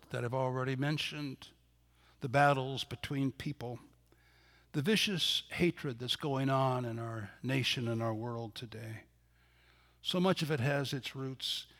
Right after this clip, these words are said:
in the same kind of fears that divided the Jews, the Jews and the Samaritans. But Jesus is one who crosses boundaries.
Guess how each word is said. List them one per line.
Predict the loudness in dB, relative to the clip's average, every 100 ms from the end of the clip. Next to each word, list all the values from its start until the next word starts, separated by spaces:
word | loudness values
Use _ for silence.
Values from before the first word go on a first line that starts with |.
| -20 -6
in | -2
the | 2
same | 4 6 4
kind | 4 2 2
of | 0
fears | 0 2 0 -2 -6 -10 -8 -6 -8 -14 _ _ _
that | -6
divided | -2 4 6 8 4
the | 0
Jews, | -4 -2 -2 0 -2 -6
the | -10
Jews | -4 -2 0 0
and | 0 0
the |
Samaritans. | 0 -2 -2 -4 -6 -10 -12 -8 -8 -10 _ _ _ _ -20 -20 _ _ _ _
But | -4
Jesus | 0 4 4 4 0
is | -2 -2
one | 0 4
who | 4
crosses | 2 0 0 0 0 -2
boundaries. | -2 -4 -4 -8 -8 -8